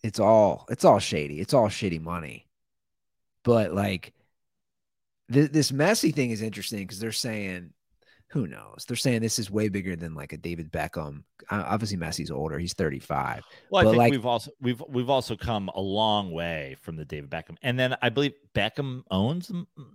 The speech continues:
Speaker 2: Miami?
Speaker 1: Yeah,
Speaker 2: Does he
Speaker 1: or
Speaker 2: own
Speaker 1: at
Speaker 2: that
Speaker 1: least he's a
Speaker 2: club? Yeah.
Speaker 1: partial,
Speaker 2: Yeah.
Speaker 1: partial owner. I didn't realize that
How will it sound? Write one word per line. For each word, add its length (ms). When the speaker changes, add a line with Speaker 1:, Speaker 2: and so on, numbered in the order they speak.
Speaker 2:
Miami? 500
Speaker 1:
Yeah, 240
Speaker 2:
Does 80
he 60
Speaker 1:
or 20
Speaker 2:
own 60
Speaker 1:
at 60
Speaker 2:
that 60
Speaker 1:
least 140
he's 100
a 60
Speaker 2:
club? 100
Yeah. 80
Speaker 1:
partial, 280
Speaker 2:
Yeah. 140
Speaker 1:
partial 380
owner. 320
I 160
didn't 180
realize 520
that 260